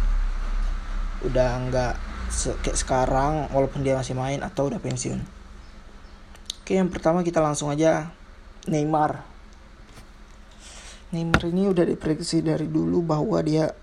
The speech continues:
bakal menang Ballon d'Or. Neymar ini dalam usia emas sih, kalau nung-, dia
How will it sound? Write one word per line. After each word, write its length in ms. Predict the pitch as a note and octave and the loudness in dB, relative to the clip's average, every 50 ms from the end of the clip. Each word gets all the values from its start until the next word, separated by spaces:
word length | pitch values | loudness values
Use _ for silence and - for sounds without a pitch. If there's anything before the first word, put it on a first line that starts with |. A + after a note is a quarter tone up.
| - - - | -18 -10 -2
bakal 480 | D#3+ D#3 C#3 C3+ - - - D#3 C#3+ C3+ | 0 2 2 2 0 2 2 2 2 2
menang 240 | B2+ C3+ C#3 C3 | 0 -2 -2 -2
Ballon 240 | B2+ - C3+ C3+ C3+ | -2 -2 -2 -2 -2
d'Or. 320 | C3 C3+ - - C3 C3 - - - - - - - - - - - - - - - - - - - - - - - - - - - - - - - - - - - - - - - - F3 | -2 -2 0 0 0 0 0 -4 -8 -14 -20 -20 -20 -20 -18 -18 -18 -18 -18 -18 -18 -18 -16 -16 -16 -16 -16 -18 -18 -18 -18 -18 -20 -20 -20 -20 -20 -20 -20 -20 -20 -18 -18 -18 -4 0 2
Neymar 280 | F3 F3 F3+ F3+ F3+ F3+ | 2 4 4 2 2 2
ini 320 | F#3 G3+ A3 A3+ A3+ G#3+ A3+ - - - - | 2 2 2 2 0 -2 -4 -8 -10 0 2
dalam 240 | F3 F3+ F3+ F#3 F3 | 4 4 4 4 4
usia 320 | F3 F3+ - F#3+ F3+ F3 | 2 2 2 2 2 2
emas 320 | F3 F3 F#3 G3 F3 - - | 2 2 2 2 2 2 0
sih, 160 | C#3+ C#3 C3+ D3 F3 | 0 -2 -2 -4 -6
kalau 280 | - - D3+ D3 D3 D3 | -4 0 0 2 2 2
nung-, 320 | D3+ D#3+ D#3+ D#3+ D#3 - - - - - - - - - | 2 0 0 0 -2 -4 -6 -12 -18 -20 -20 -20 -18 -6
dia 240 | - D#3 D#3 D#3 D#3 | -2 2 4 4 4